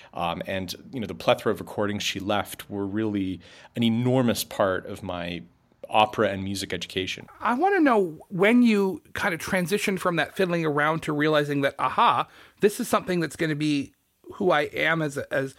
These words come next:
Speaker 2: as a vocation. And, uh, or if you even think that right now, I'd love, I'd love to hear where that transition occurred and what do you think contributed to it?
Speaker 1: My, my path has not really been a linear path. And I, I realize the more musicians and artists I talk to, there really doesn't seem to be a linear path through,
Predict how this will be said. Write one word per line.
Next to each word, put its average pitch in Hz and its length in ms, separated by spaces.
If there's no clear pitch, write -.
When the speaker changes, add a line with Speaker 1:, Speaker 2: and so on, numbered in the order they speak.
Speaker 2:
as 151 140
a 160 60
vocation. 151 800
And, 165 160
uh, 170 100
or 185 180
if 190 160
you 190 80
even 151 220
think 233 220
that 139 160
right 143 120
now, 190 120
I'd 156 120
love, 165 160
I'd 156 120
love 160 180
to 202 100
hear 170 160
where 156 240
that 147 220
transition 151 480
occurred 151 280
and 147 120
what 143 120
do 147 60
you 151 80
think 143 320
contributed 135 640
to 107 160
it? 82 100
Speaker 1:
My, 165 300
my 151 140
path 202 360
has - 160
not 123 240
really 117 220
been 107 160
a 101 40
linear 98 400
path. 87 380
And 104 80
I, 104 180
I 117 40
realize 117 560
the - 100
more 110 400
musicians 117 480
and 98 80
artists 98 260
I 98 40
talk 110 320
to, 101 340
there 127 220
really 131 420
doesn't 117 280
seem 123 340
to 120 140
be 98 160
a 90 60
linear 90 360
path 90 400
through, 92 320